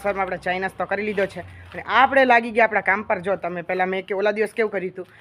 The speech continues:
કે અમારું કામ પતાવીને પછી અમે વ્લોગિંગ ચાલુ કરી હતી. But જે સરપ્રાઈઝ છે ને, તમને બધાને સરપ્રાઈઝ કે ગુડ ન્યૂઝ જે તમે સમજો ઈ,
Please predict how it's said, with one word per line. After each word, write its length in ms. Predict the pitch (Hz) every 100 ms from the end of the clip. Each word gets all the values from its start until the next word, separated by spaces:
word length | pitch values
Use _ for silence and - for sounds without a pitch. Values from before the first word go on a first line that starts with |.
| _ _
કે 400 | 202 202 208 208 -
અમારું 440 | - 190 208 202
કામ 260 | 190 196 214
પતાવીને 560 | 202 196 214 233 226
પછી 420 | 226 214 214 247
અમે 160 | 240 226
વ્લોગિંગ 400 | 190 190 185 185
ચાલુ 240 | 180 170
કરી 180 | 156 151
હતી. 120 | 147
But 240 | 160 240 262 - - - 196
જે 100 | 214
સરપ્રાઈઝ 640 | 214 220 220 254 254 254
છે 220 | - 262
ને, 140 | 262 226
તમને 280 | 220 226 220
બધાને 280 | 220 226
સરપ્રાઈઝ 560 | 208 202 208 220 233 226
કે 140 | 233
ગુડ 240 | 190 190 202
ન્યૂઝ 200 | 233 233
જે 240 | 160 185 220
તમે 260 | 226 214
સમજો 340 | 185 202 202
ઈ, 100 | 175